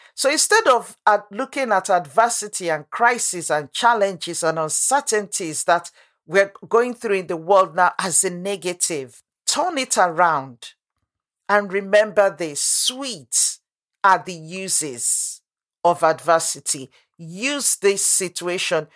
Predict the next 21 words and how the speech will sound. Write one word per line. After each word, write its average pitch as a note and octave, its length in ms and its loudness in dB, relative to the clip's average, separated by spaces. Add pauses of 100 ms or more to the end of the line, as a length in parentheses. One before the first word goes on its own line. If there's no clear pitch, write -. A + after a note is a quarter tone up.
(300)
use C4+ 400 -4
whatever G#3+ 520 4
you're F#3+ 220 0
going F#3 320 -4
through D3 360 -10 (200)
for - 240 0
your E3+ 200 2
benefit, C#3+ 840 -4 (180)
because B3 440 2 (100)
everything C#4+ 600 2
that F3+ 180 6 (160)
happens G#3+ 420 0
to - 140 -4
you E3 500 -8 (480)
could F#3 240 -6
be G3+ 80 -8
used F#3 520 -4
to F3 80 -4
produce F3+ 520 -8
something E3 580 -2
good. C3+ 380 -10